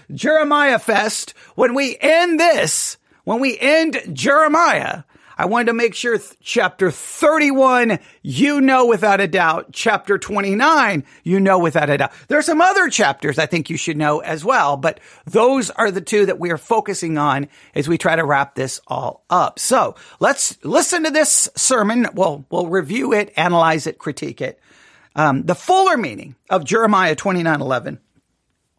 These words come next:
I'm hoping <laughs> I'm hoping they're gonna say, "Everyone misunderstands this." I'm gonna be somewhat, I don't know. I don't know what I'm gonna do.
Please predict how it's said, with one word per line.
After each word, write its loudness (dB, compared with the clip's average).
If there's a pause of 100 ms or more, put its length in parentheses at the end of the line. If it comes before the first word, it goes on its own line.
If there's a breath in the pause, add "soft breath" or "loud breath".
(280)
I'm -2
hoping 0 (680 loud breath)
<laughs> -6
I'm 2
hoping 0 (300 loud breath)
they're 2
gonna -2
say, -2 (260 soft breath)
"Everyone -2
misunderstands -4
this." -12 (300 soft breath)
I'm 0
gonna 0
be -4
somewhat, 0 (2000)
I 0
don't 2
know. 2
I -2
don't 2
know 2
what 2
I'm 0
gonna -6
do. -12